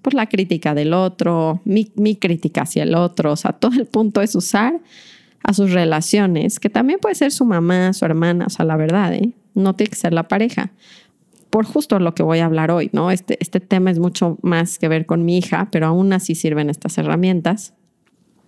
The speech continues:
Y entonces vamos a ver, pues, el cuerpo de dolor, vamos a ver cómo usar esas críticas o esos juicios, que también pueden ser sus mamás, o yo tengo grandes temas con mi mamá. Cada vez ha mejorado, pero definitivamente es una gran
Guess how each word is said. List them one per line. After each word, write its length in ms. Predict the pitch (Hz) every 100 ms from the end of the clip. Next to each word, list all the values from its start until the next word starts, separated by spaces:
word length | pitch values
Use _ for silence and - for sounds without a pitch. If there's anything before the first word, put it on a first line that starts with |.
| _ _ - - - - - - -
Y 60 |
entonces 380 | 214 226 226 233
vamos 340 | 226 226 233
a 80 | 202
ver, 280 | 196 196 190
pues, 160 | 330 240
el 120 | 233
cuerpo 320 | 196 185 180
de 100 | 170
dolor, 400 | 165 170 190 190
vamos 280 | 180 180 -
a 40 |
ver 120 | 175
cómo 200 | 170 175
usar 260 | 170 - 170
esas 280 | 180 151 -
críticas 500 | 175 165 160 160 160
o 60 | 151
esos 260 | 160 160
juicios, 500 | - 165 - 165 - 151 -
que 100 | -
también 260 | - 196 233
pueden 180 | 262 214
ser 120 | 190
sus 180 | 165 160
mamás, 520 | 127 139 185 269 -
o 60 |
yo 140 | 170 180
tengo 320 | 196 190 165
grandes 460 | 156 151 160 156 -
temas 300 | 165 185 -
con 160 | 170
mi 120 | 170
mamá. 320 | 165 165 190 220 _ - - - - _
Cada 220 | - 196 190
vez 180 | 180
ha 60 | 170
mejorado, 560 | 170 165 165 180 196 185
pero 160 | 165 165 - _ _ -
definitivamente 1300 | 180 - - 185 180 165 175 175 175 170 170 - 175
es 160 | 170 175
una 200 | 165 151
gran 420 | 151 156 156